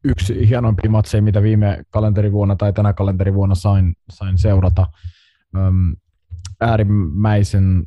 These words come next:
laadukkaat joukkueet vastakkain plus äärimmäisen laadukkaita yksilöitä. Muistan, puhuttiinkin silloin, muun muassa Neymar oli aivan liekissä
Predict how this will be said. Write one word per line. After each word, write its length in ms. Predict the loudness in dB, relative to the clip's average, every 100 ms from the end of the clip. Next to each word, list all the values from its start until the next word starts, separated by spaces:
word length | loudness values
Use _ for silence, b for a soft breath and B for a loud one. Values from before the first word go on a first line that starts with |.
| -4
laadukkaat 720 | -2 0 0 0 0 -2 0
joukkueet 500 | 0 0 0 -2 0
vastakkain 600 | -2 0 -4 -2 -2 0
plus 200 | 0 0 0
äärimmäisen 520 | 0 0 0 0 0
laadukkaita 540 | 0 0 -2 -2 0
yksilöitä. 540 | -2 -2 0 0 0 -2 -6 -20 _ _ _ -6
Muistan, 340 | 0 2 2 2
puhuttiinkin 480 | 0 0 -2 0
silloin, 200 | 0 2
muun 80 | 2
muassa 240 | 2 2 2
Neymar 480 | 2 2 4 4
oli 220 | 4 2 2
aivan 300 | 2 2 2
liekissä 520 | 0 0 -2 -2